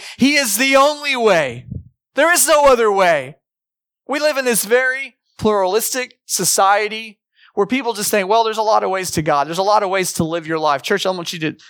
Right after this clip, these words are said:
to, to look at me right now. There's only one way. That's not me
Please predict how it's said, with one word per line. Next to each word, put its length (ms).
to, 160
to 120
look 180
at 80
me 100
right 180
now. 220
There's 200
only 220
one 240
way. 300
That's 180
not 140
me 260